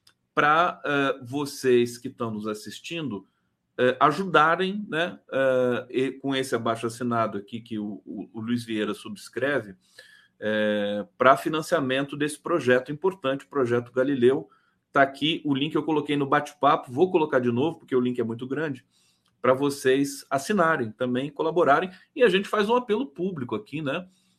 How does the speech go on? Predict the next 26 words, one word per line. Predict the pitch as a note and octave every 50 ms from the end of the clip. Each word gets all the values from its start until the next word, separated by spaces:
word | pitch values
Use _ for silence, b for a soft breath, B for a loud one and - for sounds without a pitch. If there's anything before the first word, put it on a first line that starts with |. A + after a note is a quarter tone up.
| _ _ _ -
à | - A#2+ A#2+ B2 B2 - A#2+
ministra | B2 B2 A#2+ A#2 A#2+ A#2+ B2 A#2+ A#2 - A#2 A2 G#2 G2+ F#2+
de | F#2+ - -
Ciência | - - B2+ A#2+ A#2 A#2
e | -
Tecnologia, | A2+ A2 - A2 G#2+ G#2+ G#2+ G#2 G#2+ C3 C3+
Luciana | A#2+ A2 A2 - - A2 A2 G2+
Santos, | - - - D3+ F3 F3 - - - - _ _ _ _ _ _ _ _ _ _ -
é, | A2 A2+ A2+ A2+ A2+ A2 A2 G#2+ A2
pra | G#2+ - - C3 C3+
que | C#3 - - E3 F3 G#3 B3 C#4 D#4+ F#4 F#4 F4 - - _ -
atente | - F#3 F3+ F3+ - F#3 G3 A#3 B3 A#3 - -
pra | - - C3+ C3 B2+
essa | B2+ B2 B2+ A#2+ - - B2 A2 G#2+ G2+
demanda, | F2+ A2 A#2 B2+ A#2+ A2+ A#2+ C3+ D#3 D#3+ D3+ A#2 A2
pra | - - A#2 A#2
essa | A#2 - B2+
necessidade, | A#2+ A#2 A2+ A#2 A2+ G#2+ - - G#2+ A2 C3 C#3 C3+ B2 A#2
pra | - - A2+
importância | A2+ A#2+ A#2 B2 A#2+ A#2+ - - C#3+ D3 C#3 - B2
de | A2+ A2+
o |
Brasil | A2 A#2+ A#2+ A2+ G#2+ G#2+ A2 B2+ C#3+ D#3 - b b b b b b b b
protagonizar. | - D3+ E3+ E3+ E3+ D#3+ E3 F3+ F3+ D#3 C3 D3 E3 E3 - - _ -
Não | D3 E3+ G3+ A3+ A#3+
se, | G#3+ - - - - - G#3 G#3 G3+ G3 F#3+ E3 C#3+ B2 B2+